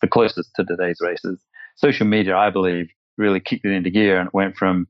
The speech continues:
a few thousand people doing races around the world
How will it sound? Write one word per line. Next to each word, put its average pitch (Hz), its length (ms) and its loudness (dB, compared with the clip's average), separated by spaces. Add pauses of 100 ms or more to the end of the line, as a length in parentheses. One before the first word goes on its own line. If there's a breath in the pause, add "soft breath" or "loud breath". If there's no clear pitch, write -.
(680)
a - 60 -4
few 90 180 -2
thousand 87 400 2
people 90 640 0
doing 92 300 2
races 92 460 0
around 92 200 2
the 90 60 0
world 92 400 2